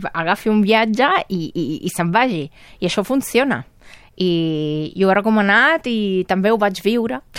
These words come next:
<laughs> I funciona. O sigui que, em, és una manera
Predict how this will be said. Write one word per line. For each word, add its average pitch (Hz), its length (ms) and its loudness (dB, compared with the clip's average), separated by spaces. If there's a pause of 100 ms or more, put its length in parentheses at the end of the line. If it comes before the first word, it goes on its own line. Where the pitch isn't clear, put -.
(440)
<laughs> - 560 -8
I 220 80 2
funciona. 180 600 0 (460)
O 190 80 -4
sigui 202 380 -4
que, 202 180 2 (400)
em, 165 720 -2 (100)
és 226 240 0
una 262 240 0
manera 226 480 2